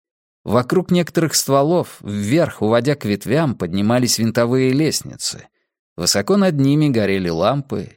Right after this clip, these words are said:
и звучали голоса, словно крики жаворонков, взлетевших к звёздам.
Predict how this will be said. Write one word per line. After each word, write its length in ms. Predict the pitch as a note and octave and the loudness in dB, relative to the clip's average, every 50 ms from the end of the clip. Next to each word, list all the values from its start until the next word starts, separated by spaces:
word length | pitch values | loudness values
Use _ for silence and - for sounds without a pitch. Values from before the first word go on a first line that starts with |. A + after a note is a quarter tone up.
| _ _ - | _ _ 0
и 80 | C3+ | 0
звучали 540 | C3+ A#2 B2 B2+ B2 - - D#3 E3 E3+ E3 | 2 2 2 0 0 0 0 0 2 2 0
голоса, 720 | D#3 - D3 C#3 C3+ C3 - - - - F#2 F#2 D2+ - - _ _ - - _ | 0 0 0 2 2 0 0 -2 -2 -2 -2 -2 -2 -6 -8 _ _ -20 -20 _
словно 480 | - - - C#3 D#3 D#3+ D3+ D3+ C#3+ B2 | -4 -2 2 2 2 4 4 2 2 2
крики 380 | - A#2 A#2+ A2+ - A#2 A2 | 0 -2 -2 -2 -2 -2 -2
жаворонков, 760 | G#2 F2+ F2 F#2 G#2 G2+ F#2+ - D#3+ C#3 - - - - - | -2 0 0 2 2 2 0 -2 -4 -8 -10 -14 -18 -14 -8
взлетевших 720 | E2 - G#2 G#2+ G#2+ - - G2 G2 - - - F#2 F2 | -6 -4 -2 -2 -2 -2 -2 -2 -4 -2 -4 -6 -6 -6
к 60 | - F2 | -6 -8
звёздам. 640 | F2 F2 F2+ F2+ F2 D#2+ B1+ G1+ - - B1+ - | -6 -6 -4 -4 -4 -4 -4 -6 -10 -14 -16 -16